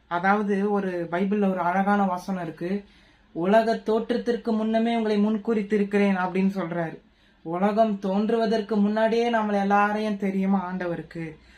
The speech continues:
அப்ப அப்படிப்பட்ட ஒரு படைத்தவருக்கும் தெய்வமாக வணங்குகிற கடவுளை நாம எந்த அளவுக்கு நம்மளை தாழ்த்த வேண்டும்? கடவுளை மிஞ்சி எது நடந்துற போகுது?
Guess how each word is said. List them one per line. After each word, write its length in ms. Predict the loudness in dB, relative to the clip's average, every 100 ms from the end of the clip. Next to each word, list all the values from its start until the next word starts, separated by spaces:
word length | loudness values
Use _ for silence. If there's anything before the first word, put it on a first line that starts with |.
| _ -8
அப்ப 320 | -6 -2 -2
அப்படிப்பட்ட 960 | -2 -2 -2 2 2 0 -6 -2 0
ஒரு 560 | 2 2 2 0 -4 -10 -18 -20 -20 _ _
படைத்தவருக்கும் 1120 | -2 0 0 0 0 0 0 -2 0 0 0 -8 -18 -18 -6
தெய்வமாக 640 | -2 0 2 2 2 0
வணங்குகிற 880 | 0 -2 -2 0 0 -2 -4 -4 -6 -10 _ _ _ _ -4
கடவுளை 480 | 0 2 2 0 0 -2 -6 _ _ -8
நாம 240 | -6 -4
எந்த 340 | 0 2 4
அளவுக்கு 720 | 4 2 0 -4 -4 -4 -6 -10 _ _ _
நம்மளை 440 | -2 2 2 2 0
தாழ்த்த 440 | 2 2 2 -2
வேண்டும்? 480 | -4 -2 -4 -4 -10 -20 _ _ _ _ -4
கடவுளை 460 | -2 0 0 0
மிஞ்சி 760 | 0 0 -2 -2 -2 -2 -6 -10
எது 260 | -6 -2
நடந்துற 480 | 0 0 2 0 -2
போகுது? 500 | -4 -4 -4 -6 -8